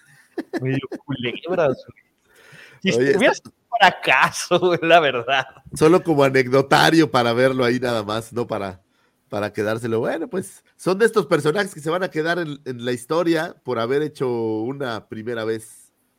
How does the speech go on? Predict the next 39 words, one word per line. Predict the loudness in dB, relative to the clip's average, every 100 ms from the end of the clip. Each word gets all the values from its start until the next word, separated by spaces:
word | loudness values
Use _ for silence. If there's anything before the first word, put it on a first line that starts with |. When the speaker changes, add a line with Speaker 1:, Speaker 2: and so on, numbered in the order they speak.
| _ _
Speaker 2:
algo, | -6 -4 0 0
y | -2
bueno, | -6 -14
pues | -18 -16 -8
él | -8 -8 -14 _ _ _ -10
nos | -8
trajo | -6 -6 -6
esta | -8 -8
frase | -8 -8 -10
que | -8
es | -8 -8
maravillosa | -8 -6 -6 -6 -4 -6
y | -8
que, | -8 -10 -10 _ _
y | -20
que | -6 -2
hoy, | 0 -2
incluso, | -6 -8 -4 0 0
no | -2
sé | -2
si |
a | -4
ustedes | -4 -4
les | -4 -6
pasa, | -6 -6 -10 -12 _ _ _ _ _
eh, | -8 -4 -4 0
yo | 0
debo | 2 0
decir | -4
que | -4 -2
yo | -2
no | -2
soy | -2 -2 -4 -6 -4 -2
religioso, | -2 -2 -2 -2 -2
no | -6 -8
sigo | -6 -8
ninguna | -6 -6 -2
religión, | -2 0 4 2 0 _ _ _
pero | 6 8 10 8 6